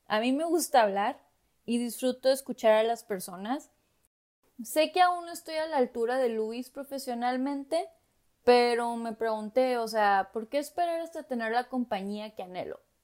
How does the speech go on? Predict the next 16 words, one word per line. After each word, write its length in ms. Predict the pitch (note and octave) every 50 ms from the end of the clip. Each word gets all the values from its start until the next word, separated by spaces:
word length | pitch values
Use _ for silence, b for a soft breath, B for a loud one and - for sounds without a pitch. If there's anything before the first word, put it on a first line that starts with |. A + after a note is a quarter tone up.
| _ _ _
El 280 | - A#3+ A#3+ A#3+ B3 B3
libro 400 | C4 C4+ C4 A#3+ C4 C4+ C4+ -
que 80 | A#3+
aún 220 | A3+ G#3 G3+ G#3 G#3
no 60 | G#3+
escribo, 600 | G#3+ - - - A#3+ B3+ B3 A#3 B3 B3+ B3+ b b b b b b
la 240 | - A#3 A#3 A3+ -
conferencia 760 | B3 A#3+ A#3+ A3+ - A#3 A3+ G#3+ G#3 G#3+ G#3+ - B3+ B3 B3
que 100 | - A#3
aún 240 | G#3+ G#3 G#3+ G#3+ A3
no 140 | A3+ A3+
doy, 300 | G3 G#3 G#3 A3+ C4+ F4+ A#4 - _ _
si 220 | - - - B3
puedo 280 | G#3 - - A3 A3 A3
empezar 460 | A3 A3 A3 A3 G3+ - G#3 G3 F3+
hoy". 160 | F3 - -